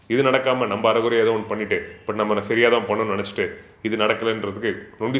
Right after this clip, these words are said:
சாக்கு சொல்லிட்டு, குறை சொல்லிட்டு நிறைய பேர் சுத்திட்டு இருப்பாங்க. இல்ல அப்படியே நம்ம வாழ்க்கை ஆயிரும். See, அவங்க மேல நான் தப்பு சொல்லல, but அந்த pattern அவங்க மைண்ட்ல போகுதுன்றே அவங்களுக்கு தெரியாமலே அது ஒரு பழக்கமாயிடும். அதே மாதிரி இந்த habits நான் சொல்றேன், பழக்கங்கள் அப்படின்றது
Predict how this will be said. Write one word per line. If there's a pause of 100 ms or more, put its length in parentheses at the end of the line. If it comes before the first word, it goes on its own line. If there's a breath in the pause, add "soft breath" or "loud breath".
சாக்கு
சொல்லிட்டு,
குறை
சொல்லிட்டு
நிறைய
பேர்
சுத்திட்டு
இருப்பாங்க. (240 loud breath)
இல்ல
அப்படியே
நம்ம
வாழ்க்கை
ஆயிரும். (200)
See,
அவங்க
மேல
நான்
தப்பு
சொல்லல, (100)
but
அந்த
pattern
அவங்க
மைண்ட்ல
போகுதுன்றே
அவங்களுக்கு
தெரியாமலே
அது
ஒரு
பழக்கமாயிடும். (180)
அதே
மாதிரி
இந்த
habits
நான்
சொல்றேன், (100)
பழக்கங்கள்
அப்படின்றது